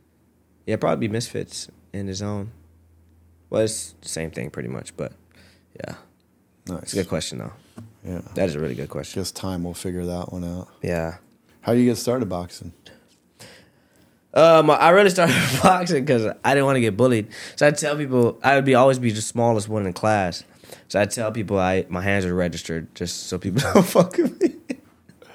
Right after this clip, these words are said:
Speaker 1: So then after, after high school, obviously I, uh,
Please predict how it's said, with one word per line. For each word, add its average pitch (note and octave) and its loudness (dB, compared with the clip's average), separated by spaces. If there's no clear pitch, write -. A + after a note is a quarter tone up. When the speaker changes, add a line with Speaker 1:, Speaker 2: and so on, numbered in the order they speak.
Speaker 1:
So B2+ 0
then D3 6
after, B2+ 4
after C3 2
high C3+ 4
school, A#2 2
obviously A2 2
I, F#2+ 2
uh, F#2 0